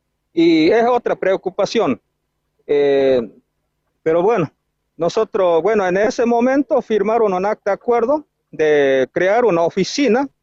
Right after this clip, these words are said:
para que puedan trabajar la gente de Nación y provincia y municipio. Eh, en tres días,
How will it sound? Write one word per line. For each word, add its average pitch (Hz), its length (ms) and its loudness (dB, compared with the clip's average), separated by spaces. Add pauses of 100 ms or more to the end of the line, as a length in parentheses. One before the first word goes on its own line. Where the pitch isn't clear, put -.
para 127 220 0
que 127 420 0
puedan 185 320 0
trabajar 170 500 0
la 160 120 2
gente 226 400 0
de 156 80 2
Nación 214 600 0
y 135 120 -4
provincia 202 640 0
y 151 40 2
municipio. 147 640 0 (1300)
Eh, 180 640 2
en 226 100 2
tres 254 320 0
días, 269 380 2